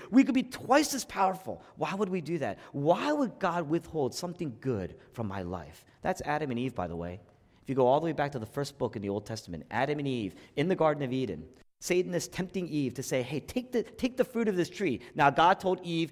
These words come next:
not to take, ever to take the fruit of this tree.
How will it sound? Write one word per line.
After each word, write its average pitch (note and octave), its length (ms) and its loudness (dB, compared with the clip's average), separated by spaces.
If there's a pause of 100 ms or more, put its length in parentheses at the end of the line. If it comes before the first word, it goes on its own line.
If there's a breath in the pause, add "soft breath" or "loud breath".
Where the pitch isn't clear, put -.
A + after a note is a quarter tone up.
(160 loud breath)
not F3 380 6
to A#3 100 0
take, - 420 -2
ever E4+ 260 8
to G3 140 0
take F#3 240 0
the E3+ 80 0
fruit F3 400 2
of E3+ 100 4
this D#3 200 2
tree. C#3 400 -2